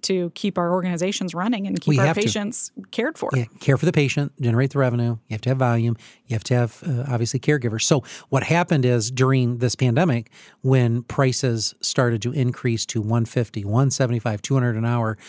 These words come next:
Speaker 2: um, that hit these institutions very hard because now instead of five travelers, we need fifteen. Instead of paying seventy-five, we're paying two hundred an hour. So what happened in, and we're still hearing it,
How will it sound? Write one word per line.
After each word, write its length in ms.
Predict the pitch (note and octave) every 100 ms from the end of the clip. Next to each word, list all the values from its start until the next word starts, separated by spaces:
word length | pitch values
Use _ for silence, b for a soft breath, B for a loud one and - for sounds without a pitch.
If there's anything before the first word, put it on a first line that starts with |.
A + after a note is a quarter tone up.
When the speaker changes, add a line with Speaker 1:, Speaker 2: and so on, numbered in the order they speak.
| B B B
Speaker 2:
um, 320 | C#3+ A#2+ A#2+
that 320 | C3+ C3+ D3+ D3
hit 320 | - C#3 C3 -
these 280 | B2 A#2+
institutions 580 | B2+ A#2 A2 C3 A#2 A#2+
very 220 | G#2+ A2
hard 200 | A#2 F#3+
because 240 | B2 B2 A2+
now 140 | A#2+
instead 220 | A#2 -
of 80 | A2+
five 220 | - C3
travelers, 380 | - C3+ C3 C3+
we 80 | B2+
need 80 | A#2+
fifteen. 380 | C3+ - D#3 D#3+ B B
Instead 160 | - C3+
of 40 |
paying 160 | C3 B2
seventy-five, 380 | C3+ B2 C#3 D3
we're 100 | C3+
paying 200 | C#3+ C3+
two 160 | F3+
hundred 240 | D#3 B2 G#2+
an 80 |
hour. 240 | G#2+ G#2+ G#2 B B -
So 120 | D#3
what 140 | D3+
happened 520 | C3+ F3 G3+ E3 B2 A2+
in, 300 | D3 C3 C3+
and 160 | D3+ C3
we're 80 |
still 200 | A2+ F3 D3
hearing 240 | D#3 G#2+
it, 100 | G2+